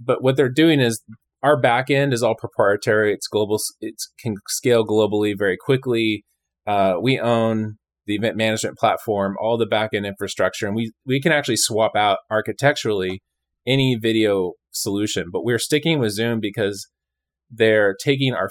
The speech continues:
feedback, they're implementing stuff in their roadmap, and they can do in the next three months what would take us eighteen months to do.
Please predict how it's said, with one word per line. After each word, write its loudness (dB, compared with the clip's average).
feedback, 0
they're -2
implementing -4
stuff -2
in -4
their -4
roadmap, -2
and -2
they 2
can -2
do 2
in 2
the 0
next -4
three -2
months -2
what 0
would -2
take -2
us 0
eighteen -6
months -6
to -12
do. -12